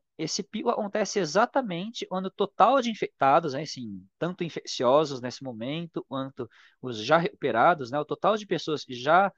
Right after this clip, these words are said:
não podem mais pegar a doença, certo? Ou porque estão com a doença, ou porque já tiveram antes, é igual a, ao li-, limiar de imunidade coletiva que eu tinha falado antes, certo? Então, você esperaria que,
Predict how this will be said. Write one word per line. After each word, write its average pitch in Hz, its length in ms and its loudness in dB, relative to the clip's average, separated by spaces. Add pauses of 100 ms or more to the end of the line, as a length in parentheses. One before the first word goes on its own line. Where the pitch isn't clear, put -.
(320)
não 147 160 -10
podem 143 260 -4
mais 131 220 -8
pegar 160 720 -2
a 120 100 -12
doença, 113 560 -8
certo? 131 240 -6
Ou 147 80 -4
porque 135 400 -8
estão 156 280 -6
com 147 80 -6
a 151 40 -4
doença, 135 540 -6
ou 107 40 -8
porque - 200 -10
já 123 100 -6
tiveram 117 480 -8
antes, 139 480 -12 (160)
é 160 140 -6
igual 175 640 4
a, 185 400 4 (260)
ao 170 240 2
li-, 175 300 -4
limiar 170 600 2
de 160 80 -12
imunidade 156 480 -4
coletiva 160 580 -6
que - 80 -12
eu 151 60 -8
tinha 160 120 -10
falado 175 360 -2
antes, 131 340 -6 (480)
certo? 151 340 -12
Então, 156 220 -6
você 175 240 -2
esperaria 175 880 0
que, 170 480 -10